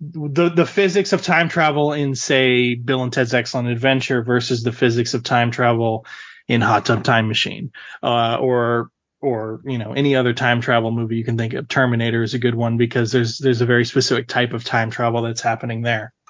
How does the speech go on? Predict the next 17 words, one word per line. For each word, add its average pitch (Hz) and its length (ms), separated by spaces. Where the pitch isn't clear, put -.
Inevitably, 170 760
since - 440
time 190 200
travel 165 380
is 143 140
actual 135 400
physics 127 480
theory, 117 520
uh, 123 360
as 123 200
well 131 280
as 117 320
multiverse, 127 920
the 127 80
multiversal 117 680
theory, 117 380
um, 120 440